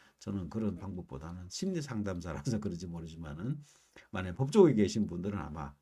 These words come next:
어, 공의를 세워야 되겠다, 그렇게 보시겠지만은, 심리 상담사 입장에서는, 어, 법을 보러 어떤 공의를 세우는 것보다는 내 안에 있는 이 상처를 먼저 돌봐주는 것이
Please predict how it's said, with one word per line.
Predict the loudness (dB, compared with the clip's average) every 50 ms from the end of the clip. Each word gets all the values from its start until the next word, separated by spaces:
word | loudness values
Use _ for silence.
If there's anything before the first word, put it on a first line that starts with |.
| _ _ _ _ _ _ _ -12
어, | -10 -10 -8 -10 -10 -12 -14 -16 _ _ _ _ _ _
공의를 | -2 2 4 4 4 4 4 2
세워야 | 0 0 -2 -2 -2
되겠다, | -2 -6 -10 -12 -10 -10 -12 -12 -12 -12
그렇게 | -14 -14 -14 -12 -14 -14 -14
보시겠지만은, | -14 -14 -12 -8 -8 -8 -8 -8 -10 -12 -10 -10 -12 -14 -16 _ _ _ _ _ _ _
심리 | -4 -2 0 0 0
상담사 | 0 -2 -4 -4 -4 -6 -6 -6 -8
입장에서는, | -10 -8 -8 -10 -10 -8 -8 -10 -10 -10 -8 -8 -6 -6 -6 -8 -8 -12 _ _ _ _ _ -12
어, | -10 -10 -10 -10 -12 -14 -18 -20 -20 _ _ _ _ _ _ _
법을 | -12 -10 -8 -8 -8 -8 -10 -12 -16 -18 _ -12
보러 | -10 -8 -8 -8
어떤 | -10 -10 -12 -12 -14 -14 -14
공의를 | -10 -6 -4 -4 -4 -4 -8 -8
세우는 | -8 -10 -10 -10 -10
것보다는 | -10 -12 -10 -8 -8 -8 -6 -4 -4 -4 -4 -6 -10 _ _ _ _ _ _ _ _ _ _ _ -10
내 | -6 -4
안에 | -4 -4 -4 -4 -4
있는 | -4 -6 -8 -10 -10 -10
이 | -10 -10
상처를 | -8 -6 -6 -6 -6 -6 -6 -6 -6 -6
먼저 | -6 -8 -8 -10 -14
돌봐주는 | -10 -10 -8 -4 -4 -4 -4 -6 -10 -14 -12 -12
것이 | -12 -10 -12 -10 -8 -8 -8 -8